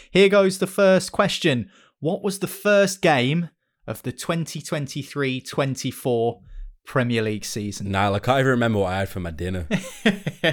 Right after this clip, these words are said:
Speaker 1: Well, you're gonna be terrible at this then, aren't you?
Speaker 2: Oh my God.
Speaker 1: <laughs>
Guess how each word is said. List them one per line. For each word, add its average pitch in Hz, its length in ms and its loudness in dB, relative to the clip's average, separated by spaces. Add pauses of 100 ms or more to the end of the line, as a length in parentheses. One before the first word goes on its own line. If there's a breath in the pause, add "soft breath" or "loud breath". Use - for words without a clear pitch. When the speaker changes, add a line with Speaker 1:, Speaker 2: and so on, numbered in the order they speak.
Speaker 1:
Well, 175 140 2
you're 160 140 4
gonna 147 100 0
be 131 80 0
terrible 135 420 4
at 113 60 -6
this 139 160 0
then, 110 180 -4
aren't 123 200 0
you? 117 80 -2
Speaker 2:
Oh 107 80 -2
my 85 240 -6 (120)
God. 113 880 0
Speaker 1:
<laughs> - 60 -20